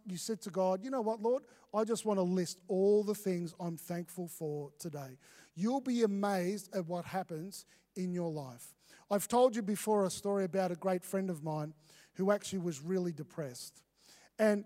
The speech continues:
he was really struggling. And so he went and he started praying down at the,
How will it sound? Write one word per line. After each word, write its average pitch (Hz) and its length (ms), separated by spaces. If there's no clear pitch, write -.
he 202 100
was 196 200
really 202 300
struggling. 151 580
And 190 140
so 220 160
he 202 120
went 240 320
and 214 100
he 196 80
started 185 460
praying 175 460
down 180 240
at 170 60
the, 160 240